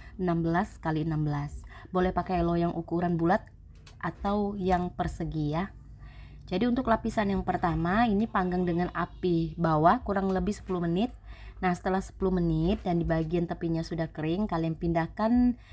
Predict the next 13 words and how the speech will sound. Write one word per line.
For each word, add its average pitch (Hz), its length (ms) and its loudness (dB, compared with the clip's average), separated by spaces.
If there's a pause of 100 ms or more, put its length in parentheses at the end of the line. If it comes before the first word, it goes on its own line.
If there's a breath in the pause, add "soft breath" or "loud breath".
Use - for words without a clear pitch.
(200 loud breath)
di 196 560 4 (240)
api - 240 -4
atas. 226 640 0
Kalau 185 240 4
aku 190 160 -4
pakai 175 400 -2
oven 214 240 -2
ini, 170 400 0
kalian 165 400 -2
pindahkan 170 480 -2
di 160 160 0
rak 180 240 0
yang 165 240 -2